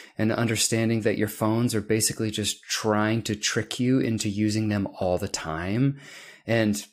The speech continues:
most kids, when I talk to them about it, they have no idea that cell phone addiction could be bad. And with any addiction comes a lot of comorbidities like depression, anxiety, substance use, obsessive compulsive disorder. Like, there are big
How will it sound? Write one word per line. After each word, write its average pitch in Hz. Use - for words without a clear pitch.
most 147
kids, 147
when 117
I 110
talk 131
to 147
them 117
about 107
it, 107
they 120
have 131
no 123
idea 120
that 98
cell 107
phone 107
addiction 104
could -
be 101
bad. 92
And 143
with 156
any 160
addiction 117
comes 113
a 113
lot 110
of -
comorbidities 107
like 95
depression, 95
anxiety, 95
substance -
use, 92
obsessive -
compulsive 101
disorder. 92
Like, 92
there 147
are 151
big 147